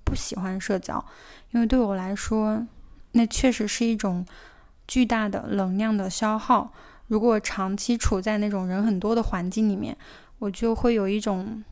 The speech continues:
好像跟什么东西断联了的感觉，会有一种缺失感。所以每次参加完超过三个人以上的活动之后，如果说话太多了以后啊，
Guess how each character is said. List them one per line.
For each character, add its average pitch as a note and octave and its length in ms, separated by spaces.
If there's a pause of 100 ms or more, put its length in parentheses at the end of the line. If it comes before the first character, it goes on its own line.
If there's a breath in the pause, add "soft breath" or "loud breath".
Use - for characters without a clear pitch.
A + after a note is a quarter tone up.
(160)
好 G#3 160
像 A#3 200
跟 B3 160
什 A#3 120
么 F#3+ 120
东 A3 200
西 G#3+ 240
断 A#3+ 320
联 F3+ 200
了 G#3+ 120
的 G#3+ 100
感 - 260
觉， - 240 (360 soft breath)
会 A3 120
有 G3+ 140
一 G#3 40
种 F#3+ 220
缺 A#3+ 320
失 A3+ 280
感。 - 180 (260 loud breath)
所 A3+ 200
以 A3+ 180
每 G#3 220
次 A3 260
参 A#3+ 220
加 A#3+ 160
完 G3 260
超 A3 220
过 A3 240
三 A3+ 260
个 A#3+ 80
人 G#3+ 180
以 F#3 60
上 A3 180
的 G3+ 80
活 G#3 240
动 G#3 220
之 G3+ 140
后， G3+ 200 (500 loud breath)
如 A3 120
果 A3 140
说 A#3 180
话 A3+ 160
太 A3 220
多 G#3+ 200
了 G#3+ 120
以 F#3+ 80
后 F#3+ 160
啊， A3 220